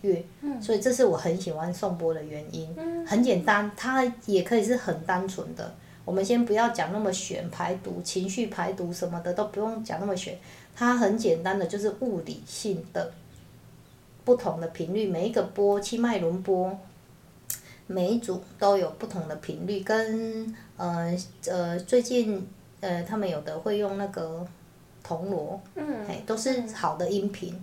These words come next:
Speaker 2: 嗯。
Speaker 1: 呃，那身体也会，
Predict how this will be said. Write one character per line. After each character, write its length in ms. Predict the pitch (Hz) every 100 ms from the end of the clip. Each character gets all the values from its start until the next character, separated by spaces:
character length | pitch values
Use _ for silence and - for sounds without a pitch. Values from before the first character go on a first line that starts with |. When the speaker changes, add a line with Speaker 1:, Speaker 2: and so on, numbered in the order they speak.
| - - - - - - -
Speaker 2:
嗯。 220 | 208 180
Speaker 1:
呃， 120 | 170 - - -
那 200 | 247 240
身 260 | - 262 262
体 220 | 208 165
也 200 | 165 165
会， 200 | 214 226